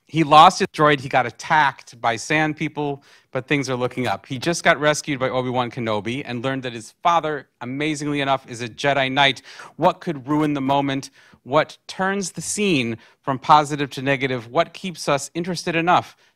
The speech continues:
to wonder what happens next? <clears throat> The death of Uncle Owen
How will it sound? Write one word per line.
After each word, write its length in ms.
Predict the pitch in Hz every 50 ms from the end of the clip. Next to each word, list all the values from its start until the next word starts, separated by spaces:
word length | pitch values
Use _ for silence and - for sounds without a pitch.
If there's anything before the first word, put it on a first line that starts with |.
| _ _
to 80 | - 131
wonder 600 | 127 135 170 190 202 160 135 120 117 113 - _ _ _ _ _
what 200 | - 135 170 170
happens 520 | - 170 175 170 170 - 160 147 135 131 143
next? 520 | 165 180 156 117 - - - - _ _ _ _ _ _ _ _ _ _ _ _ _ _ _ _ _ _ _ _ _ _ _ _ _ _ _ _ _ _ _ _ _ _ _ _ _ _ _ _ _ _ _ _ _ -
<clears throat> 400 | - - 147 135 120 107 92 87 - _ _ _ _ _ _ _ - - _ _
The 60 | 131 123
death 240 | 117 170 165 -
of 100 | 165 147
Uncle 220 | 160 151 143 156 -
Owen 400 | 156 160 165 160 151 156 151 147